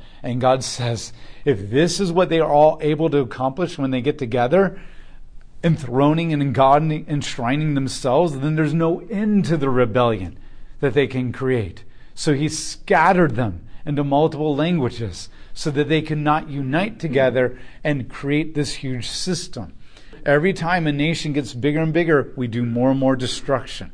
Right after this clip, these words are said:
And so what God is saying is that speaking multiple languages is a curse. Now, that doesn't mean if you know multiple languages, you're a bad person, you're cursed. It just means the difficulty in communicating is a curse from God to keep us from uniting in our horrid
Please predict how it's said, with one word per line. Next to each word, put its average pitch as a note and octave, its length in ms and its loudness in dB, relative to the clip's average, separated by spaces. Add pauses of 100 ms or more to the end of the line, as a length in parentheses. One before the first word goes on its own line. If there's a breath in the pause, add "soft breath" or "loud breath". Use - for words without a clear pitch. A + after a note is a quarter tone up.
(600 soft breath)
And C3+ 160 -4
so D3+ 120 0
what C3+ 180 2
God C#3+ 220 4
is C#3 160 -2
saying B3 300 -2
is D#3 120 0
that - 140 -4
speaking F3+ 420 -4
multiple D#3+ 360 0
languages D3+ 500 0
is C3 100 -4
a C#3 80 2
curse. - 460 0 (220 soft breath)
Now, D3 100 0
that F3 160 6
doesn't F#3+ 200 4
mean F3+ 120 2
if E3+ 120 0
you D#3 120 0
know F3+ 200 6
multiple F3 380 4
languages, B2+ 500 4
you're B2+ 140 4
a B2 60 2
bad A#2+ 280 4
person, C#3 460 -2
you're A2+ 140 -4
cursed. C3+ 420 0 (360 soft breath)
It D#3 100 0
just D3 320 0
means D3 320 -2 (260 soft breath)
the C3+ 160 4
difficulty E3 760 2
in C#3 80 0
communicating C3 880 -2 (160 loud breath)
is C3+ 180 0
a C#3 100 4
curse D#3 320 0
from C3 240 -6
God C3+ 420 6 (200 loud breath)
to C#3 100 -4
keep E3 280 -4
us D#3+ 160 2
from C3+ 160 -6
uniting C3+ 600 -2
in C3+ 160 -2
our B2+ 260 2 (140)
horrid C3+ 800 2